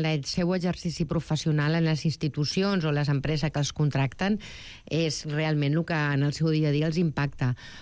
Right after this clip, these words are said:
Però tenir un espai, no?, de professional, d'intercanvi professional on tots sumem, no?, per, per créixer, no?, en com atenem a les persones,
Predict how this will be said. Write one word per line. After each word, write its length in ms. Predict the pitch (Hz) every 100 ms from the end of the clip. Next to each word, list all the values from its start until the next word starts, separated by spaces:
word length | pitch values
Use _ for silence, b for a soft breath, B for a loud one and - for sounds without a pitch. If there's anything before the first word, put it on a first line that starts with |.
| B
Però 160 | 180 185
tenir 320 | 170 175 214
un 160 | 233 208
espai, 600 | 185 - - 175 165 156 151
no?, 240 | 175 294 -
de 560 | 160 156 147 143 139 131 B B B B - -
professional, 720 | 185 190 180 175 170 175 156
d'intercanvi 920 | 175 175 165 160 - 196 190 180 156 151
professional 640 | 160 165 147 160 170 165 -
on 160 | 180 165
tots 320 | 196 185 -
sumem, 420 | 170 165 170 143 - b -
no?, 160 | 196 254
per, 300 | 165 156 139 B B -
per 220 | 175 160
créixer, 540 | - 208 226 - 175 151
no?, 220 | 165 220
en 80 | 214
com 240 | - 190 175
atenem 480 | 170 160 170 165
a 80 | 151
les 160 | 151 147
persones, 720 | - 131 - 190 165 254